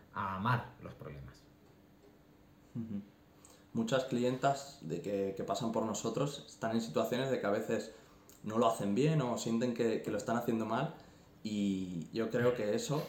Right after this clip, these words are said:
Speaker 2: es lo que te hace mejorar, porque si siempre vas bien, no te das, por decir así,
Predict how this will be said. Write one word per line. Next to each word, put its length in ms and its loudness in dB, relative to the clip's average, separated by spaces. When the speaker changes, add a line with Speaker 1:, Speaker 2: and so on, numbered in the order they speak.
Speaker 2:
es 140 -4
lo 140 2
que 140 4
te 140 4
hace 240 4
mejorar, 420 -2
porque 220 -6
si 180 -4
siempre 400 4
vas 180 4
bien, 340 4
no 160 -2
te 120 6
das, 440 2
por 140 2
decir 180 0
así, 320 -2